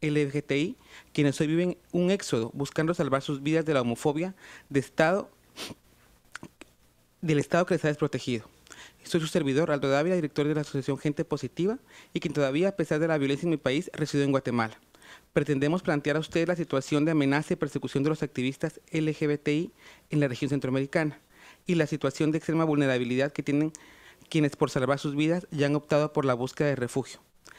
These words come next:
Gracias a ustedes por darnos la voz. Gracias al Estado de Costa Rica por permitir que nuestro compañero Irving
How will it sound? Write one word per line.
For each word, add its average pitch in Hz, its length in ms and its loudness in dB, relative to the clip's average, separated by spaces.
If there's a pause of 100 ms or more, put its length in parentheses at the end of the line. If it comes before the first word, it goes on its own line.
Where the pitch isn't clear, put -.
(280)
Gracias 151 280 0
a 151 80 4
ustedes 160 360 0
por 147 140 -2
darnos 143 240 2
la 127 100 2
voz. 135 320 -4 (140)
Gracias 156 220 -2
al 151 80 2
Estado 147 240 0
de 147 80 0
Costa 143 220 -2
Rica 143 240 -2
por - 180 -2
permitir 135 400 -2
que 165 100 0
nuestro 147 220 0
compañero 135 400 0
Irving 165 320 0